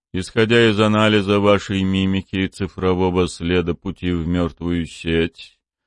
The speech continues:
вы заключили сделку в красной комнате, которая вам не нравится".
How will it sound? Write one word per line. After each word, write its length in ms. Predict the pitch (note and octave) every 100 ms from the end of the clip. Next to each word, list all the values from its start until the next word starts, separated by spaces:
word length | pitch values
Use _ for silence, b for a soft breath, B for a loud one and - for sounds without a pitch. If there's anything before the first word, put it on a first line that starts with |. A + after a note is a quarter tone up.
| _ _ _ _ -
вы 260 | B2 G3
заключили 800 | D3+ D3 B2 A#2+ - C#3+ D#3 C3+
сделку 640 | G2 F2 A2 C3 C3+ D3+
в 80 | B2+
красной 580 | - G#2+ A#2+ G2 G#2 G2
комнате, 720 | - G2 G2 F#2+ G#2 A2+ C#3
которая 540 | - G2+ - F2 F2+ F2+
вам 260 | F#2 F#2+
не 80 | G#2+
нравится". 920 | B2 G#2+ F2 E2 E2 D#2+ - F2+ E2+